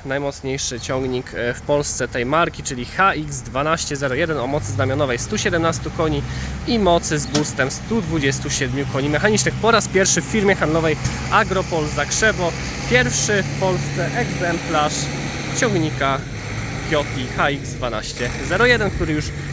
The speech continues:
mieliście Państwo przyjemność oglądać na moim kanale. Dzisiaj rozładunek obu ciągników. Ciągnik R X siedemdziesiąt trzy trzydzieści,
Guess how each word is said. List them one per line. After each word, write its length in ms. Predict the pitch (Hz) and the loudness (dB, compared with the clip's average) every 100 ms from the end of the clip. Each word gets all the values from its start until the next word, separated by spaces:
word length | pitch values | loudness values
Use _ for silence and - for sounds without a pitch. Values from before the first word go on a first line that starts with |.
| 147 | 2
mieliście 380 | 190 190 - 175 | 2 2 -2 -2
Państwo 480 | 147 143 - 139 | 0 0 -2 -2
przyjemność 680 | 135 - 202 165 147 143 123 - - | 0 0 2 2 4 2 0 -2 2
oglądać 560 | 226 165 156 143 131 127 - - - - 147 | 2 4 2 2 2 0 -2 -2 -4 -2 4
na 140 | 196 | 4
moim 300 | 156 131 127 127 - | 4 2 2 0 2
kanale. 340 | 214 208 131 - - - | 4 4 2 -2 -6 -4
Dzisiaj 400 | 208 - 175 147 - - - - - - - - - - 180 | -2 2 4 4 0 -6 -4 -4 -4 -4 -6 -6 -6 -2 2
rozładunek 560 | 196 175 170 170 156 - - 170 | 4 4 2 4 2 0 -2 -2
obu 140 | 147 143 | -2 -2
ciągników. 480 | 143 208 202 185 - - - - - | 0 0 2 0 0 -6 -6 -6 0
Ciągnik 260 | 196 180 165 | 4 4 2
R 80 | 165 | 0
X 160 | - | 0
siedemdziesiąt 360 | 170 156 156 143 | 0 0 -2 -4
trzy 100 | 147 | -4
trzydzieści, 640 | - 135 165 - - | -4 -2 -2 -2 -4